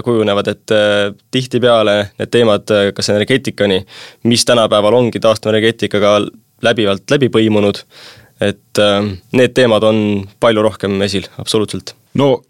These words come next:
Speaker 2: kohe on käes, äh, september ja seda aastat on veel üksjagu minna, aga mulle tundub, äh, et sel aastal on üsnagi palju juhtunud, äh, millel võiks natukene peatuda.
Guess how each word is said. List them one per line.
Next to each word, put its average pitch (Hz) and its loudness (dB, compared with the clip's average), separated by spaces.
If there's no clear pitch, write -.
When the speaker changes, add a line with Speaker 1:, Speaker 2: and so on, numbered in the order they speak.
Speaker 2:
kohe 139 0
on 113 0
käes, 117 0
äh, 104 2
september 101 -2
ja 90 -2
seda 95 -2
aastat - -8
on 139 -4
veel 95 -2
üksjagu 92 -6
minna, 82 0
aga 82 -2
mulle 85 -4
tundub, 90 -2
äh, 82 0
et 80 -4
sel 92 -2
aastal 82 -4
on 82 -4
üsnagi 80 -4
palju 78 -2
juhtunud, 82 -4
äh, 76 -4
millel 78 -4
võiks 80 -6
natukene 78 -4
peatuda. 78 -2